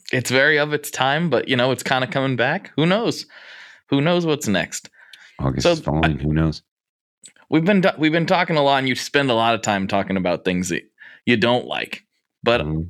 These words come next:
Speaker 1: what do you like? Like, what, what is some of your number one favorite things that actually inspire you in a real way when you talk about your serious side?
Speaker 2: Oh, like music?
Speaker 1: Yeah.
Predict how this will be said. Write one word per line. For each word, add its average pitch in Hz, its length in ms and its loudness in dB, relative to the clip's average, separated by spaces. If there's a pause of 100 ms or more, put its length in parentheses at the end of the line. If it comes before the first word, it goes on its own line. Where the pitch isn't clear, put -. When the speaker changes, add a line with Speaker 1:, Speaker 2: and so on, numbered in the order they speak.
(200)
Speaker 1:
what 180 360 0
do 127 140 4
you 95 160 -2
like? - 400 -10 (200)
Like, - 180 0
what, 147 260 -2
what 160 220 0
is 208 200 -2
some - 260 -2
of 135 60 2
your 160 200 2
number 113 280 2
one 101 260 2
favorite 101 360 0
things 95 220 -2
that 104 200 0
actually 107 840 0 (120)
inspire 98 560 0
you 92 280 -2
in 92 160 0
a 92 100 0
real 95 360 2
way 50 320 -8
when 95 160 -4
you 92 180 0 (360)
talk 95 220 0
about 85 200 -2
your 85 120 -2
serious - 460 -2
side? - 320 -4 (380)
Speaker 2:
Oh, 131 80 4
like 78 180 0
music? 123 420 0 (460)
Speaker 1:
Yeah. - 240 -2